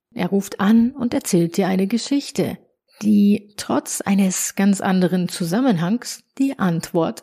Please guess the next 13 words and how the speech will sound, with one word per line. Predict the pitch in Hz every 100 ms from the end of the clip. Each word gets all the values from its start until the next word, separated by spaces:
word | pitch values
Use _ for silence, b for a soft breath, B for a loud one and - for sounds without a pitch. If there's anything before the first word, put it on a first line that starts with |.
| 320
auf | 247 262 -
deine | 254 254
gestellte | 254 - - 156 156 - 214
Frage | - 165 160 160 156
enthält. | 156 156 170 - - _ _ _ _ _ _ - B B B B
Auch | 180 170 -
Träume, | - 175 180 175 202 262 _ _ _ -
Gefühle | 175 - 233 247 247 247 240 233 -
oder | - 202 202 208 202
scheinbar | - 226 254 240 247 240 - -
plötzlich | - 247 240 - 240 220 -
aufblitzende | 214 208 - 208 - 196 180
Erkenntnisse | - 180 220 240 - 165 - -